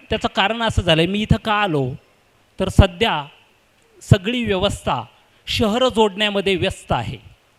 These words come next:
कोणाला अहमदाबादवरून मुंबई जोडायचं आहे, कोणाला मुंबईवरून दिल्ली जोडायचं आहे. माणसाची मनं जरा तुटत चाललीत आणि मनं जोडायला आपल्यासारखी भनंग माणसंच कामी होतात,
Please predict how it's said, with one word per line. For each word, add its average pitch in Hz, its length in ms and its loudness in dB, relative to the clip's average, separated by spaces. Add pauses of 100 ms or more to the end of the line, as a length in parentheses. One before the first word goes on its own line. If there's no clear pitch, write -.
(380)
कोणाला 170 320 0
अहमदाबादवरून 165 880 -2
मुंबई 165 340 -2
जोडायचं 143 440 -4
आहे, 135 100 -6
कोणाला 143 380 -4
मुंबईवरून 165 720 -4
दिल्ली 175 300 -2
जोडायचं 135 460 -4
आहे. 123 140 -8 (720)
माणसाची 185 580 -2
मनं 175 320 -2
जरा 185 220 0
तुटत - 340 -2
चाललीत 127 480 0 (640)
आणि 160 180 -4
मनं 208 280 -2
जोडायला 180 420 2
आपल्यासारखी 180 600 -2
भनंग 180 500 -2
माणसंच 190 500 2
कामी 143 320 -2
होतात, 139 300 -6